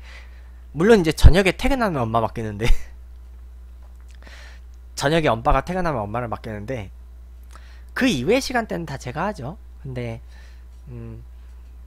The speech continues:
그래서 뭐냐, 보통 아침에 엄마가 출근하기 전에 먹고 그냥 냅둔 그릇 있으면 제가 다 씻고,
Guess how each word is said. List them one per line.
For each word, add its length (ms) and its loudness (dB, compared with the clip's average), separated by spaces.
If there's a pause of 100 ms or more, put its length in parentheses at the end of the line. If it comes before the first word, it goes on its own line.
(1900)
그래서 260 -4 (560)
뭐냐, 460 -8 (160)
보통 300 10
아침에 500 -4
엄마가 500 -6
출근하기 460 -4
전에 280 -4
먹고 440 -4 (280)
그냥 300 -6 (1000)
냅둔 460 2
그릇 280 0
있으면 340 -6
제가 240 -4
다 120 -2
씻고, 400 -10